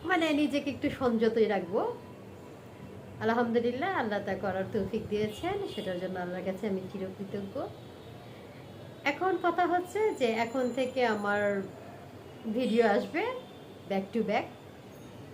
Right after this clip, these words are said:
আগের যে পুরনো কিছু ভিডিও করে রেখেছি, যেমন আমার বোনের বিয়ে,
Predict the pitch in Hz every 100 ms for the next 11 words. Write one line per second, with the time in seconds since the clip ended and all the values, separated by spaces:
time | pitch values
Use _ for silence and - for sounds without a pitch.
0 | - - - 220 285 302 349 330 320 320
1 | 330 330 302 262 247 277 285 269 269 269
2 | 294 302 240 220 220 214 220 208 214 214
3 | 196 196 208 196 196 185